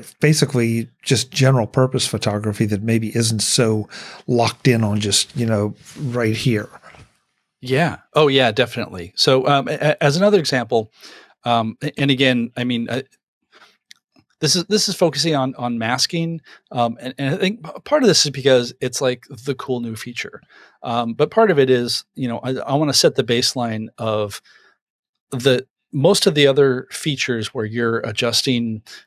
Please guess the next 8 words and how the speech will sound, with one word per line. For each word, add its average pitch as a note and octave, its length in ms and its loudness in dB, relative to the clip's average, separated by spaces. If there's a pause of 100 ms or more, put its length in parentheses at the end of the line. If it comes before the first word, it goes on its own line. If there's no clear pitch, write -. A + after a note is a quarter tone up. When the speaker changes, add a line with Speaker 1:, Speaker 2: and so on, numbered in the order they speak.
(120)
Speaker 2:
uh, G#2 340 -2
tone, C3 460 4
you're A#2 180 -6
adjusting G2+ 440 -6
color, A#2+ 560 2
you're G#2+ 200 -6
adjusting G2 520 -6
contrast, A2+ 840 -4